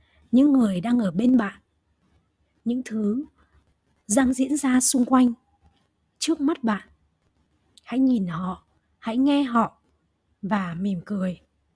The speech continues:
Đó chính là điều kỳ diệu của cuộc sống. Nếu như bạn đang chỉ có một mình,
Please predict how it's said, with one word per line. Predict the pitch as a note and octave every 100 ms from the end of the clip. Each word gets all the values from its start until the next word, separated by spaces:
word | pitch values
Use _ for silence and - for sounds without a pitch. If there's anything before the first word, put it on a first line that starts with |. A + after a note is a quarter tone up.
| _ _ -
Đó | F3+ F3 G3+ -
chính | G3+ G3+
là | B3+
điều | F3 G3+ E3+ -
kỳ | A3+ E3+
diệu | F3 G3 _
của | G#3
cuộc | - F#3 -
sống. | - F#3 B3+ - _ _ _ _ _ _ _ _ _ _ _ _ _ _
Nếu | G#3+ G3+
như | A#3 B3 A#3+ A#3 _ _ _ _ _ _ _ -
bạn | G#3 -
đang | G3+ G3+
chỉ | - F#3+
có | - F#3
một | A#3 -
mình, | G3+ F#3 E3